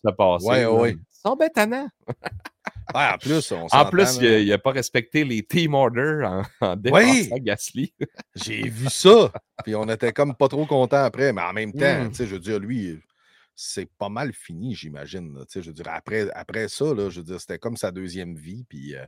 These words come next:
Speaker 2: je pa-, à moins qu'on soit vraiment dans le gros trouble monétaire et qu'on a absolument besoin,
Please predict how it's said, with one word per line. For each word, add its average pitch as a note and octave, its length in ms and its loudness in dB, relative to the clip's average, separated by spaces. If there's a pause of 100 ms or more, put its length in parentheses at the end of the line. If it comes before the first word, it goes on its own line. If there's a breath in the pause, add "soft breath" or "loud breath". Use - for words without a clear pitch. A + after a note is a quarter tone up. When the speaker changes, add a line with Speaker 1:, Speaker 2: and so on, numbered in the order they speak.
(520)
Speaker 2:
je - 100 -18
pa-, G#2+ 200 -2
à G#2 160 4
moins D3 320 4
qu'on A2 220 0
soit A#2 180 0
vraiment G#2+ 240 -2
dans B2 100 -2
le F#2+ 60 -8
gros G#2 220 -2
trouble B2+ 260 0
monétaire G#2+ 680 0
et - 100 -8
qu'on F#2 140 -8
a F2 80 -8
absolument A2+ 580 -4
besoin, G#2+ 400 -6